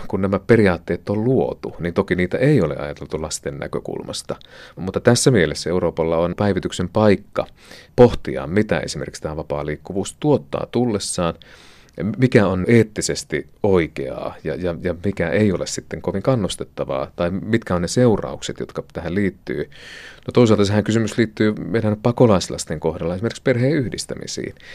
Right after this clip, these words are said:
että siinähän Eurooppa vetää niinku tiukkaa linjaa Suomi muiden mukana, että ei perheitä tänne Euroopan mantereelle niin vaan enää,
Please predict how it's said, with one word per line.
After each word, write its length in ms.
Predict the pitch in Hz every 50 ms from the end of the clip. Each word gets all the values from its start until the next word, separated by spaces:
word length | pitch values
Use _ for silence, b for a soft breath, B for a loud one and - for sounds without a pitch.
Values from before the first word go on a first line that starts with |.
| B B B B
että 180 | - - - 85
siinähän 420 | - 101 107 101 92 78 76 71
Eurooppa 380 | 78 87 98 98 87 - - 87
vetää 300 | 92 90 - 92 90 92
niinku 140 | 98 - -
tiukkaa 460 | - 131 107 - - - 73 71 71
linjaa 360 | 76 73 71 71 71 71 71
Suomi 340 | - - 82 78 76 80 73 73
muiden 280 | 95 92 92 95 98
mukana, 580 | 98 110 120 117 - - 76 69 64 - - -
että 180 | - - - 71
ei 100 | 73 78
perheitä 480 | - 82 82 85 92 90 85 - - - B B B B B
tänne 220 | - 101 98 98
Euroopan 400 | 85 107 101 98 92 - 92 92 90
mantereelle 480 | 101 101 95 92 - 92 95 92 92 90
niin 240 | 95 101 98 92 90
vaan 200 | 92 92 92 90
enää, 260 | 95 98 95 90